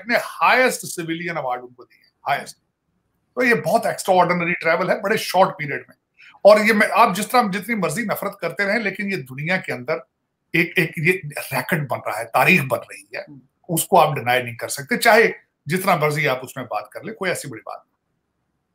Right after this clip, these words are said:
अब उससे आगे जो, जो चीजें मैं हिस्टोरिकली बताना चाहूंगा आपको कि फ्रांस के साथ जो रिलेशनशिप भारत के हैं, वो नए नहीं है। जब यूनाइटेड भारत था, तो उस वक्त,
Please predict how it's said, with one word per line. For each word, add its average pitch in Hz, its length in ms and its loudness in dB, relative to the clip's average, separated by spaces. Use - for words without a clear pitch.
अब 247 80 2
उससे 254 200 4
आगे 233 240 6
जो, 240 260 2
जो 151 180 -2
चीजें 233 360 2
मैं 214 200 2
हिस्टोरिकली 233 580 0
बताना 156 360 0
चाहूंगा 147 320 0
आपको 139 420 -2
कि 247 100 6
फ्रांस 190 460 6
के 262 140 2
साथ 226 280 6
जो 220 160 2
रिलेशनशिप 180 440 -2
भारत 208 360 -4
के 262 60 -2
हैं, 277 80 -4
वो 220 100 -4
नए 151 240 0
नहीं 147 300 -6
है। 151 120 -4
जब 156 180 -4
यूनाइटेड 147 420 -2
भारत 170 420 0
था, 190 80 4
तो 254 160 -6
उस - 160 -10
वक्त, 247 300 0